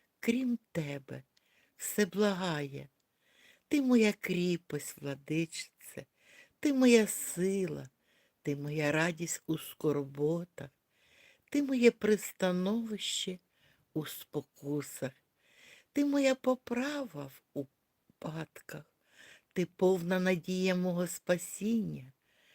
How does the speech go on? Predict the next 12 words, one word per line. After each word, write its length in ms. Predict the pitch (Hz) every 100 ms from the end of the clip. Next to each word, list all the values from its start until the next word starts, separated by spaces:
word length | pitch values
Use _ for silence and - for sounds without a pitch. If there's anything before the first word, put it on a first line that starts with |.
| - - - - _ -
О, 120 | 226
мати 680 | 247 285 285 - 165 160 139 160 _ _
Творителя 760 | - 151 160 165 170 - 156 151
і 180 | 131 151
Господа 840 | 139 151 156 - - 143 127 135
мого, 540 | 135 139 135 135 139 - _ _ _ - - _ _
подай 600 | - 277 233 277 254 175
мені 460 | 160 156 165 175 170
руку 440 | 156 165 156 -
допомоги, 960 | 139 151 - 147 143 143 143 135 143 139 _ _ - - _
помічниця 1080 | - 226 240 240 - 214 240 262 233 - 135
моя, 500 | 131 131 139 131 135